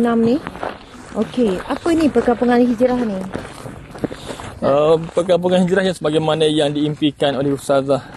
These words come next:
Speaker 2: uh, Ustaz Azmi
Speaker 1: Dan kita
Speaker 2: dan semua
Speaker 1: semua.
Speaker 2: yang mana akan menempatkan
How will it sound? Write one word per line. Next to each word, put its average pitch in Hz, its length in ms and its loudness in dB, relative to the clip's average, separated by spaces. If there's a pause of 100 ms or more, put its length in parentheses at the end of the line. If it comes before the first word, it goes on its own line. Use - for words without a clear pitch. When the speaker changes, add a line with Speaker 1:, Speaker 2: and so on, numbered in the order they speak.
Speaker 2:
uh, 131 240 -8
Ustaz 131 400 -2
Azmi 135 400 -4 (320)
Speaker 1:
Dan 240 240 -4
kita 135 80 0
Speaker 2:
dan 135 160 4
semua 151 720 2
Speaker 1:
semua. - 160 -12
Speaker 2:
yang 131 400 2
mana 135 400 2
akan 139 120 2 (120)
menempatkan 131 720 -2